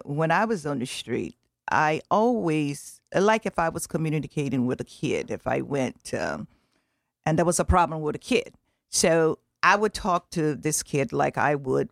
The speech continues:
my child. Okay, I says, "Okay, come here. Okay, what's the problem?" And sometimes the kid would have an attitude, and he says, "Oh, you're not my mother," and blah, blah, blah, this and that. And I said, "No, not at this time. I don't want to be your mother, but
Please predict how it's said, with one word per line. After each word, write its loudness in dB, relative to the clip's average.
my 2
child. -6
Okay, -2
I 2
says, -6
"Okay, -2
come -2
here. 0
Okay, -2
what's -2
the -8
problem?" 0
And 0
sometimes 2
the -6
kid 0
would 0
have 2
an -2
attitude, 0
and 0
he -2
says, -2
"Oh, 6
you're 4
not 4
my 0
mother," 0
and -2
blah, 4
blah, 0
blah, 2
this -2
and -2
that. 2
And 0
I 2
said, -2
"No, 2
not 2
at -4
this -10
time. 0
I -4
don't -2
want 0
to -2
be -4
your 0
mother, 0
but -2